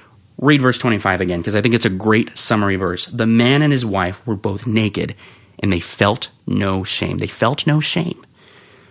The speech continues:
Now, if you think they felt no shame, if you ponder, what in the world could that have possibly felt like? Because, see, we struggle with shame every day,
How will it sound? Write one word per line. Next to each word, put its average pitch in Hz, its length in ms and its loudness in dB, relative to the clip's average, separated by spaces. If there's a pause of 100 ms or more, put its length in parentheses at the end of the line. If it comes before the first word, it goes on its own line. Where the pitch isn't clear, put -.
(360)
Now, 120 100 2
if 113 100 0
you 120 80 4
think 127 520 2 (680)
they - 80 -10
felt - 280 -2
no 127 100 2
shame, 95 500 0
if - 140 -8
you 113 60 -2
ponder, 110 480 2
what 110 240 -2
in 147 80 2
the 107 80 2
world 104 340 0
could 92 120 -4
that 95 100 -2
have - 160 -6
possibly 135 400 -4
felt - 220 -2
like? - 260 -12 (640)
Because, 117 240 4
see, 180 160 4
we 143 140 6
struggle 170 360 4
with 117 140 4
shame 117 600 2 (960)
every 135 200 4
day, 147 320 2